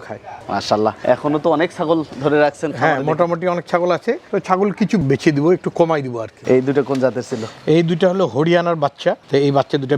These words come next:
Speaker 1: বেচে দিব, একটা ছেলে একটা মেয়ে।
Speaker 2: দুইটা বিক্রি করে দিবেন?
Speaker 1: হ্যাঁ,
Speaker 2: বয়স
Speaker 1: দুই-,
Speaker 2: কত মাস হয়েছে?
Speaker 1: দুইটা বেচে দিব। এই, এদের বয়স হলো, এ, কেবল হলো আট মাস।
Speaker 2: এরা কনসেপ্ট করে কত মাস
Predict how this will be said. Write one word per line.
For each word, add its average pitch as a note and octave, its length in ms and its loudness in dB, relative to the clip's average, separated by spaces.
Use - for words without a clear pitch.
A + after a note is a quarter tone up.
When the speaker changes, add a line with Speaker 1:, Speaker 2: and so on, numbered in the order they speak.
Speaker 1:
বেচে C#3 200 -2
দিব, A#2+ 140 0
একটা D3 180 -4
ছেলে E3+ 240 4
একটা - 220 -10
মেয়ে। F#2+ 120 -16
Speaker 2:
দুইটা C#3 240 2
বিক্রি E3+ 180 -4
করে E3 140 2
দিবেন? D#3 140 2
Speaker 1:
হ্যাঁ, - 100 0
Speaker 2:
বয়স D3 120 2
Speaker 1:
দুই-, - 100 -8
Speaker 2:
কত E3 140 -4
মাস D#3+ 140 -4
হয়েছে? D3+ 200 -4
Speaker 1:
দুইটা C#3+ 240 2
বেচে B2 220 -6
দিব। A2+ 100 -8
এই, F3+ 80 4
এদের E3+ 180 2
বয়স E3 200 0
হলো, F3 140 -2
এ, B2+ 140 -2
কেবল D#3 300 4
হলো D3+ 200 4
আট C3 180 -6
মাস। A2+ 140 -12
Speaker 2:
এরা D4 120 4
কনসেপ্ট D#3+ 360 -4
করে E3+ 100 2
কত D#3 180 -4
মাস D3+ 100 -4